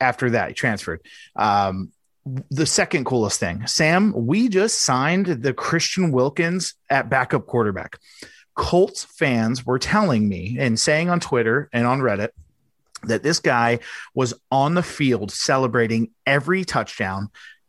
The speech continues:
and every turnover. This guy is the ultimate team player. The Indianapolis Colts, as you were speaking, Sam, tweeted out a thank you and a goodbye to Jacoby Brissett. He was their backup.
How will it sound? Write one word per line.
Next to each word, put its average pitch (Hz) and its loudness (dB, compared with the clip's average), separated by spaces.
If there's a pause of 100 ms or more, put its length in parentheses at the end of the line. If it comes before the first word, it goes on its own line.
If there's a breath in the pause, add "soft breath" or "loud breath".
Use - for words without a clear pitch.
(100)
and 131 2
every 131 2
turnover. 101 -2 (320 loud breath)
This 170 2
guy 143 2
is 123 0
the 131 -2 (200)
ultimate 175 2 (400)
team 156 0
player. 110 -2 (300 loud breath)
The 170 2
Indianapolis 208 2
Colts, - -2 (260)
as 254 2
you 240 2
were 247 0
speaking, 220 0
Sam, 104 -4 (100)
tweeted 220 2
out 196 2 (120)
a 151 4
thank 226 0
you 143 2
and 131 2
a 139 2
goodbye 175 0 (340 loud breath)
to - -10
Jacoby 220 0
Brissett. 208 0 (460 soft breath)
He 330 2
was 311 2
their 277 2
backup. 190 0